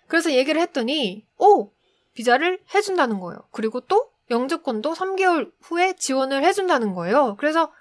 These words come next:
오! 이거 괜찮네. 계속 진행을 해봐야겠다. 또 이런 거는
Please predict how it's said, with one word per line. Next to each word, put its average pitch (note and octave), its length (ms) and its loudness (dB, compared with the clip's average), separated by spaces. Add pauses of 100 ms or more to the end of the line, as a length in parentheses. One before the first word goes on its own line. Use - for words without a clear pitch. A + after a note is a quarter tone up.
(160)
오! E4+ 400 4
이거 D4 160 -6
괜찮네. B3 640 -2
계속 B3 280 -4 (200)
진행을 B3 360 -4
해봐야겠다. A3 640 0 (120)
또 A3 320 -2 (160)
이런 A#3+ 460 -2
거는 B3+ 260 -2